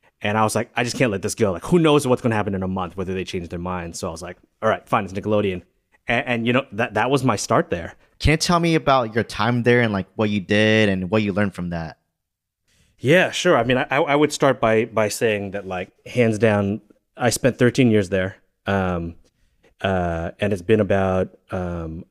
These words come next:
Speaker 1: eleven months since I've, I've left the company. So I've gotten some time to, to, to reflect and look back at it. And, um, I had just had such a, a wonderfully positive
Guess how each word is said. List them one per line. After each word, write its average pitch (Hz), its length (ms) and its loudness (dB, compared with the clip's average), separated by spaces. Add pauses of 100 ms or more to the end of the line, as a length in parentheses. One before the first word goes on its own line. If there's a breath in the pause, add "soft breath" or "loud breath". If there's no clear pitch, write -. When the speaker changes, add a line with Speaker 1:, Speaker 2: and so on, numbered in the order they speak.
(280)
Speaker 1:
eleven 98 460 -2
months 95 300 -4
since - 260 -8
I've, 90 400 -6
I've 92 220 -8
left 95 180 -4
the - 60 -12
company. 82 460 -10
So - 140 -10
I've 85 60 -12
gotten 87 160 -6
some 85 160 -12
time 85 160 -10
to, 82 80 -10
to, 82 300 -10
to 85 120 -16
reflect 87 420 -8
and 80 80 -10
look 80 120 -14
back 85 240 -10
at 82 80 -12
it. 82 240 -10 (320 soft breath)
And, 87 460 -6 (560)
um, 92 400 -2
I 113 100 -2
had 127 180 -2
just 123 200 -6
had 107 180 0
such - 300 -2 (100)
a, 104 280 -4
a 101 80 -2
wonderfully 101 760 0
positive 92 760 -4